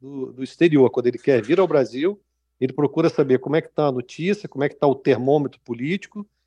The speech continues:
de entrada, de trazer recursos, de trazer dólar pra cá. E conforme for, se essa notícia não for benéfica, ele até, ao invés de aportar recurso, ele retira o recurso do mercado, né?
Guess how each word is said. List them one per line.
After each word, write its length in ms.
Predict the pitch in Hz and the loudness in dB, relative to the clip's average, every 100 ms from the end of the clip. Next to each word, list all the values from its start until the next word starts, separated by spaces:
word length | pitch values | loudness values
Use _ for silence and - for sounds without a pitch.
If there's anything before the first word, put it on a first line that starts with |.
| _ _ | _ _
de 140 | 110 | 0
entrada, 580 | 135 117 123 135 190 147 | 0 2 2 4 4 0
de 120 | 127 | -4
trazer 380 | - 123 104 139 | -2 0 0 -2
recursos, 680 | 120 120 123 165 196 - 113 | -4 -6 -6 -2 -4 -6 -14
de 120 | 110 | -12
trazer 600 | - 117 98 131 135 120 _ _ _ _ | -6 -6 -2 0 2 0 _ _ _ _
dólar 340 | - 127 143 123 | -2 2 2 0
pra 140 | 123 | -2
cá. 380 | - 113 151 202 _ _ _ | 0 2 2 0 _ _ _
E 80 | - | -12
conforme 460 | 147 180 - 190 196 | 0 0 2 -2 -2
for, 260 | - 156 | -4 -4
se 120 | 143 - | -4 -6
essa 160 | 156 | -6
notícia 360 | 143 135 135 131 | -6 -8 -10 -4
não 160 | 160 | -4
for 380 | 175 - 143 131 | -4 -6 -4 -2
benéfica, 580 | 123 127 139 208 - 131 | 0 0 0 -2 -4 -8
ele 160 | 120 143 | -6 -6
até, 460 | - 147 180 220 - _ _ _ | -4 0 0 0 -6 _ _ _
ao 80 | 131 | -2
invés 320 | 139 127 151 | 0 2 -2
de 300 | 127 135 131 | -4 -10 -6
aportar 640 | 123 135 143 131 - 151 165 | -6 -6 -4 -6 -4 -4 -2
recurso, 640 | 131 - 160 220 - - | -2 -4 -6 -6 -6 -12
ele 240 | 117 127 131 | -12 -6 -2
retira 460 | 175 - 165 190 | -2 -2 -8 -6
o 40 | 120 | -4
recurso 380 | 117 120 - | -6 -8 -14
do 60 | 110 | -16
mercado, 480 | 107 - 101 90 95 | -18 -8 -8 -8 -12
né? 120 | 123 | -16